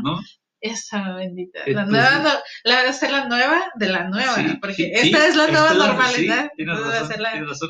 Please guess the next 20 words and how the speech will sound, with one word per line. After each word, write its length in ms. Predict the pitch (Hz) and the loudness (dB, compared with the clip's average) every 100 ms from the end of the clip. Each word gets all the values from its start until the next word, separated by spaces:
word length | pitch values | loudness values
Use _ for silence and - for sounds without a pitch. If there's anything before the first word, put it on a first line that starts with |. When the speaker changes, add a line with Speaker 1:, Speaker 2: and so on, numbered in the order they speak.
| - | -10
Speaker 2:
la 60 | 131 | -8
nueva 180 | 160 | -4
de 60 | 175 | 0
Speaker 1:
la 80 | 226 | 0
Speaker 2:
la 60 | 240 | 0
Speaker 1:
nueva 200 | 240 240 254 | 2 2 2
Speaker 2:
nueva. 60 | 254 | -2
Speaker 1:
recargada. 580 | 262 185 185 185 185 180 156 | -4 -4 -2 -4 -4 -6 -8
Speaker 2:
Ajá, 320 | 147 160 165 _ _ | -12 -12 -14 _ _
la, 120 | 123 | -8
la, 300 | 117 123 127 - | -6 -8 -12 -8
la 120 | 208 214 | -4 -2
Speaker 1:
Con 80 | 220 | 0
Speaker 2:
normalidad. 0 | 214 208 427 | 2 4 4
Speaker 1:
cubrebocas 460 | 427 453 453 480 | 4 2 0 0
Speaker 2:
Ujú. 140 | 480 453 | -2 -4
Speaker 1:
y, 400 | 403 359 359 359 _ _ _ _ _ _ 587 _ _ _ _ _ _ _ | -4 -4 -8 -16 _ _ _ _ _ _ _ _ _ _ _ _ _ _
y 580 | 170 165 170 175 185 190 - | -20 -20 -18 -12 -10 -10 -2
gel 180 | 202 196 | 0 0
antibacterial 1040 | 208 208 190 - 170 175 185 185 175 185 | 0 0 -2 -4 -2 2 2 2 -2 -10